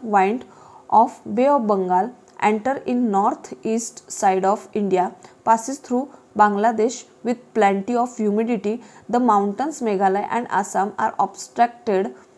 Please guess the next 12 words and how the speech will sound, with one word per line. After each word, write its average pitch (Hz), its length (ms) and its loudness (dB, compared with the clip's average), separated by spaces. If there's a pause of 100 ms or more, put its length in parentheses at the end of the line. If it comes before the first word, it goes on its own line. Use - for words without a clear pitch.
(1000)
are 220 300 2 (160)
obstructed 233 720 -2
in 240 180 0
its 285 340 -4
way, 196 340 2 (220)
therefore 294 520 0 (420)
a 247 40 0 (100)
heavy 202 340 0
rainfall 196 440 0 (120)
occur 220 220 -4 (180)
in 214 140 -2
those 214 340 2